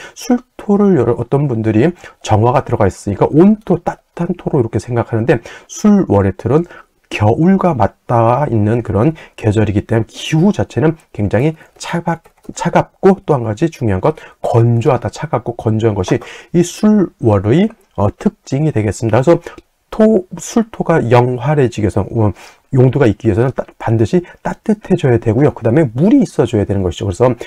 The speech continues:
술월 같은 경우는 기본적으로 어느 일간이냐를 일단 막론하고, 병화라고 하는 것과 개수라고 하는 것으로서 일단은 술월의 기후를 갖다가 병화로 따뜻하게 해줘야 되는 거-, 것이고, 그다음에 술월의 그다음 건조한 그런 기후를 갖다가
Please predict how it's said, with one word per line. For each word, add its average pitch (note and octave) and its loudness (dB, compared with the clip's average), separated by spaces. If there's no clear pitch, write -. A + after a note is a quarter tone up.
술월 B2 2
같은 A2 -4
경우는 G#2+ -2
기본적으로 A2+ 0
어느 C#3+ 2
일간이냐를 G#2+ 0
일단 A2+ -2
막론하고, G2+ 0
병화라고 G2+ 0
하는 F#2+ -2
것과 G2 -2
개수라고 B2+ -2
하는 G2+ 0
것으로서 F#2+ 0
일단은 D#3 0
술월의 A2+ 0
기후를 B2+ -2
갖다가 - -2
병화로 F2 -4
따뜻하게 - -6
해줘야 A2+ 0
되는 G2 -4
거-, F#2+ -2
것이고, E3+ 0
그다음에 A2 0
술월의 G#2+ 2
그다음 F#2+ -2
건조한 A2+ 0
그런 G#2 0
기후를 G2+ -4
갖다가 A2 -2